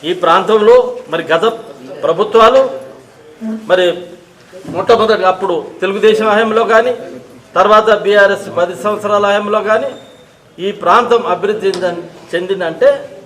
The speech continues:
మరి రెండు పార్టీలు ఆ విధంగా చెప్పుకోవాలి. మరి మాకు ప్రజలు అవకాశం ఇచ్చినప్పుడు మేము కూడా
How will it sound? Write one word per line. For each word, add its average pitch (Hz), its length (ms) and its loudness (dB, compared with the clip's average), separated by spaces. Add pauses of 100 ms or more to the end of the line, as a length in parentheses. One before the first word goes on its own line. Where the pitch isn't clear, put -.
(140)
మరి 151 140 -6
రెండు 151 240 -4
పార్టీలు 139 440 -10 (2000)
ఆ 220 100 4
విధంగా 262 360 2
చెప్పుకోవాలి. 151 600 -2 (500)
మరి 202 180 4
మాకు 220 360 2
ప్రజలు 214 380 0
అవకాశం 208 440 0
ఇచ్చినప్పుడు 185 420 -6
మేము 214 280 0
కూడా 226 440 0